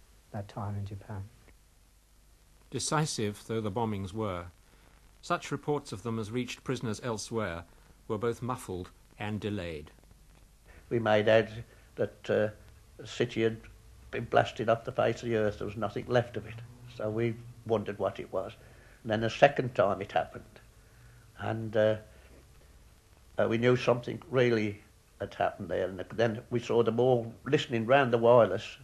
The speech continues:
Speaker 3: and we heard the Emperor speaking, 'cause we'd listened to Japanese wireless, and the Emperor often gave the speeches. And, um, we saw them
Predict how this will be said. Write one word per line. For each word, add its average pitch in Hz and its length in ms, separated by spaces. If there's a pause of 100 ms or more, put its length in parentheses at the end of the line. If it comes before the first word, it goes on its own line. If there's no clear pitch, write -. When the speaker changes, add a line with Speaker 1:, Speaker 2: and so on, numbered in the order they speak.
(500)
Speaker 3:
and 113 240
we 113 140
heard 117 240
the 117 120
Emperor 120 300
speaking, 98 500 (600)
'cause - 160
we'd 101 160
listened 98 480 (100)
to - 80
Japanese 98 440
wireless, 98 320
and 98 120
the 104 120
Emperor 101 240
often 117 260
gave 95 240 (380)
the - 80
speeches. 87 380 (480)
And, 110 380
um, 110 260 (840)
we 107 100
saw 107 280
them 104 260